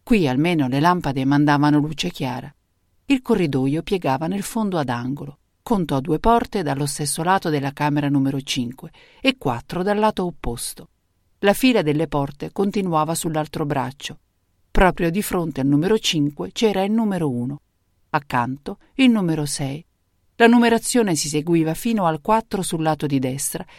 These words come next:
e riprendeva poi col cinque sul lato di sinistra.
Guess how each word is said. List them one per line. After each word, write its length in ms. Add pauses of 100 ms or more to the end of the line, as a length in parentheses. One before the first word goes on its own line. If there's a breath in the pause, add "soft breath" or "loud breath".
(220 loud breath)
e 80
riprendeva 600
poi 320
col 300
cinque 400
sul 180
lato 240
di 120
sinistra. 600